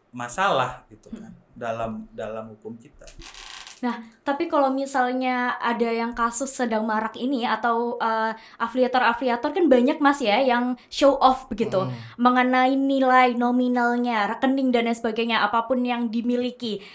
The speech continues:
Speaker 2: Nah, itu kan bisa menjadi daya tarik tersendiri untuk Dirjen Pajak. Apakah prosesnya itu bisa langsung,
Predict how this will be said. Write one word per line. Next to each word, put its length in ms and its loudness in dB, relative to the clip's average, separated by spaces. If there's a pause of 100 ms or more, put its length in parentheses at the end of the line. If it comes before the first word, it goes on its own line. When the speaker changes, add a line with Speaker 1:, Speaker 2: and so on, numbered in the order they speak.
(100)
Speaker 2:
Nah, 240 2
itu 180 -2
kan 180 0
bisa 300 4
menjadi 540 4
daya 380 4
tarik 280 -2
tersendiri 480 0
untuk 280 -4
Dirjen 420 -2
Pajak. 420 -4 (400)
Apakah 600 6
prosesnya 600 2
itu 300 -2 (180)
bisa 380 2
langsung, 560 0